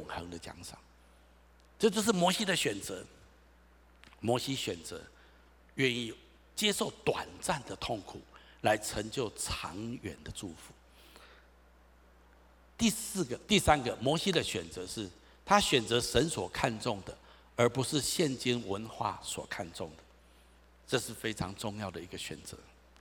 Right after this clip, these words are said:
你必须回答一个问题：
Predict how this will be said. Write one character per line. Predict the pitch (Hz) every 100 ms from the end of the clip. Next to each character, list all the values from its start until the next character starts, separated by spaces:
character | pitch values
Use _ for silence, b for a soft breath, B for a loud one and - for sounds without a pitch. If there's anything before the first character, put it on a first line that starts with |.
| B B B B B B B B - - -
你 | 120
必 | 110 185
须 | - 165
回 | 139 113 117
答 | 101 101
一 |
个 | 110 104
问 | 127 107
题： | - 78